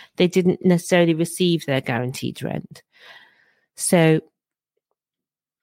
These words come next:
when logic and emotion wrestle in your mind, emotion always wins in the long term. So that's why it's really important to do the mindset mastery and bring your subconscious mind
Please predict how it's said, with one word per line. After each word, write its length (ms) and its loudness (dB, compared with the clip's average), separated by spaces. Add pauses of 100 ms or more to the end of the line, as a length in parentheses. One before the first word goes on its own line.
(420)
when 300 4
logic 400 2
and 120 4
emotion 500 2
wrestle 380 -2
in 160 2
your 100 2
mind, 560 -4 (280)
emotion 600 2
always 340 0
wins 360 -4 (120)
in 240 4
the 100 4
long 300 -2
term. 440 -12 (300)
So 140 -8
that's 240 0
why 100 4
it's 140 -4
really 260 4
important 420 0
to 100 -8
do 180 2
the 100 0
mindset 380 -2
mastery 540 -4
and 240 0 (300)
bring 260 4
your 100 6
subconscious 640 -2
mind 360 0